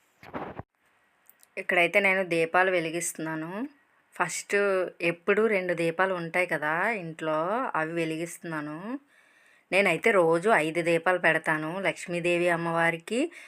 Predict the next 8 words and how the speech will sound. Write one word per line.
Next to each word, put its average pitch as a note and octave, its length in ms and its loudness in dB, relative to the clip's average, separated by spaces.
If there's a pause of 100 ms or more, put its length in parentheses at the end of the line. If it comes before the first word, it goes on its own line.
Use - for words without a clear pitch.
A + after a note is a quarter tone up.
(200)
వెంకటేశ్వర E3+ 560 2
స్వామికి, F3 800 -2 (400)
కనక F3 280 4
మహాలక్ష్మి F#3+ 600 -2
అమ్మవారు F3 500 2
చిన్న F#3+ 540 -2
ప్రమి-, E3+ 500 -2
చిన్న F#3+ 720 -2